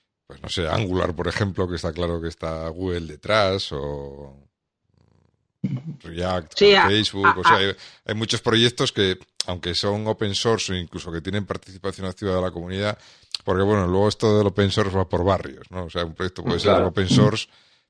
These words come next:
Speaker 1: pero el modelo de colaboración no tiene por qué ser open, precisamente, ¿no? Como pasa, no sé, pues,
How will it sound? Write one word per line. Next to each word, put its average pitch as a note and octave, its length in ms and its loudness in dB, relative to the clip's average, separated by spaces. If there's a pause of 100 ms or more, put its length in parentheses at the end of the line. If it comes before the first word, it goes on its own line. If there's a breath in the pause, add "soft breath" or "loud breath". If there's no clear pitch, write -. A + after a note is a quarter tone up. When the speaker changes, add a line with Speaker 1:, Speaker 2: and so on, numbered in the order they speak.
Speaker 1:
pero F#2 240 2
el F2+ 80 -2
modelo F#2 300 4
de G#2+ 40 2
colaboración G2+ 640 4
no G2+ 80 2
tiene G2+ 200 2
por F2+ 160 2
qué F2 60 -2
ser F#2 180 2
open, E2 340 0
precisamente, D#2+ 760 -6
¿no? F2 200 -8
Como D2 280 -10
pasa, E2 500 -4
no D#2 100 -12
sé, D2 260 -16
pues, B1+ 420 -12